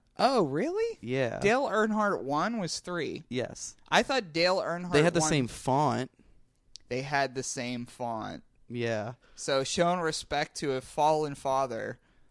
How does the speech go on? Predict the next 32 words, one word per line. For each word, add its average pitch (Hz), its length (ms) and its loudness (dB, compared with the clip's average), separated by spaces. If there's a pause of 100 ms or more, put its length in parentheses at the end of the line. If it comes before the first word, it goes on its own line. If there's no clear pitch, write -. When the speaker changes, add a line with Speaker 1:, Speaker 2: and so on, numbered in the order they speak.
(140)
Speaker 2:
But 135 120 -2
they 139 100 2
weren't 135 180 -2
the 123 60 -6
same 107 260 -8
number, 101 260 -8
just 120 200 -8
the - 60 -12
same 104 200 -10
font. 110 480 -10
Speaker 1:
Dale 180 260 6
Earnhardt 180 540 0
was 131 260 -4
number 139 460 0
three. 117 500 -10
Speaker 2:
Yes. - 460 -12 (180)
Speaker 1:
And 131 220 -6
so 143 220 0
with 131 280 -4
Dale 151 300 4
Earnhardt 160 500 -4
Junior, 139 640 -6 (280)
he, 139 600 -6 (1200)
he 143 80 -10
Speaker 2:
Took 143 220 -2
a 175 40 6
Speaker 1:
wrote - 80 6
Speaker 2:
little 185 180 8
bite 170 280 6
out 170 180 4
of 170 80 2
that, 165 260 0